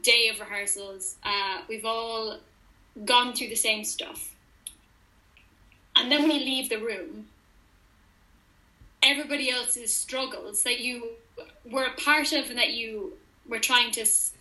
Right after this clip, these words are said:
support and everything, all of them kind of disappear, and it's just your struggles that kind of come to the fore. And you try, and, like, one of my issues is that I try to fix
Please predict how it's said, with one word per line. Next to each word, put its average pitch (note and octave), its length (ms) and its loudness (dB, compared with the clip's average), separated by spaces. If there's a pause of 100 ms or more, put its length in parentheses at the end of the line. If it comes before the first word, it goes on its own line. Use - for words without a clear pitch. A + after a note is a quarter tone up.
support C4 760 4
and B3 120 0
everything, A3+ 400 2
all C#4 200 4
of C4+ 80 0
them A#3 160 0
kind A#3 200 0
of A3 80 -6
disappear, A#3+ 800 4
and A3+ 100 2
it's A3 200 0
just C4+ 340 2
your B3 200 2
struggles A3+ 520 0
that G#3+ 140 -4
kind G#3+ 240 0
of G3 200 -6 (520)
come B3+ 220 0
to - 100 0
the A#3 80 -4
fore. A#3+ 360 2
And G#3+ 100 0
you B3 140 0
try, - 560 4
and, C4 160 4
like, A3+ 280 0 (360)
one D4+ 260 2
of C4 100 2
my C4+ 480 4 (160)
issues G#3+ 400 0
is G#3+ 200 -6
that A#3 160 0
I D4 200 6
try D4 200 0
to C4 100 -2
fix - 1040 -2